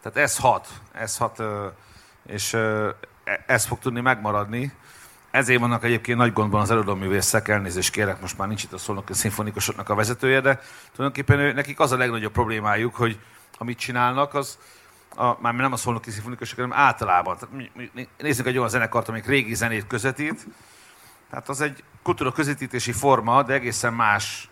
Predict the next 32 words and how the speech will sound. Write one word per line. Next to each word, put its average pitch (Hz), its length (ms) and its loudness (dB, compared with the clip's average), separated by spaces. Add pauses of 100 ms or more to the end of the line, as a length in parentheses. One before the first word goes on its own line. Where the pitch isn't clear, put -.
(320)
a 107 100 -6
hatásmechanizmus, 117 840 0
mint 120 160 0
a 123 80 0
kortárs 113 420 0
művészetnek, 92 840 -6 (460)
amely 110 320 -2
a 98 140 0
képzőművészettől 139 680 0
a 104 40 2
filmen 127 420 2
át, 131 360 4 (440)
a - 100 -8
színházig, 123 680 0
az 98 120 -8
irodalomig, 120 680 -2 (340)
mind-mind 123 760 2
valamilyen 123 400 4
módon 123 220 4
arra 123 200 10
kell, 113 120 -2
hogy 113 100 2
reflektáljon, 113 460 2
ami 117 240 0 (100)
velünk 107 280 0
történik. 87 760 -4 (1040)
És 104 140 -4
hogyha 120 560 4 (100)
ezt - 180 -2
jól 151 220 6
teszi, 143 420 0
és 107 200 -2